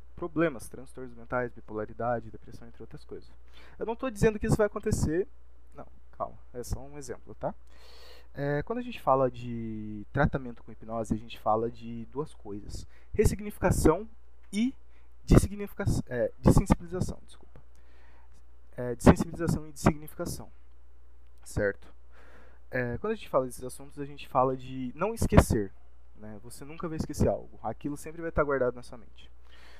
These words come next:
Você não esquece da comida que você comeu, só tá guardado, entendeu? Só, o subconsciente armazena tudo,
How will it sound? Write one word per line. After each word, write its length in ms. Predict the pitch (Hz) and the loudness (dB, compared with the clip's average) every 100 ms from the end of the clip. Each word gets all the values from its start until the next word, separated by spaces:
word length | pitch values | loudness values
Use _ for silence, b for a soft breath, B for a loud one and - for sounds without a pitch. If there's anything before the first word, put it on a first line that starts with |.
| B B | B B
Você 200 | - 117 | -10 -8
não 80 | 123 | 0
esquece 480 | 117 - 120 120 123 | 4 8 8 8 8
da 160 | 120 110 | 6 6
comida 280 | - 120 120 | 0 -6 -2
que 60 | |
você 100 | - | -4
comeu, 480 | - 123 160 185 196 - - - - - - | -4 -2 0 0 -2 -8 -12 -12 -14 -14 -6
só 120 | - | -2
tá 100 | 233 | 2
guardado, 440 | 339 370 220 123 107 - - | 4 8 10 10 8 -8 -12
entendeu? 220 | - 107 120 - - | -12 -12 -12 -12 -10
Só, 80 | 127 | -6
o 480 | 123 120 117 127 127 | -6 -6 -8 -10 -10
subconsciente 800 | - 147 156 156 147 160 156 143 | -12 -12 -10 -10 -10 -6 0 0
armazena 460 | 139 139 127 139 | 0 -2 -6 -10
tudo, 180 | - - | -12 -12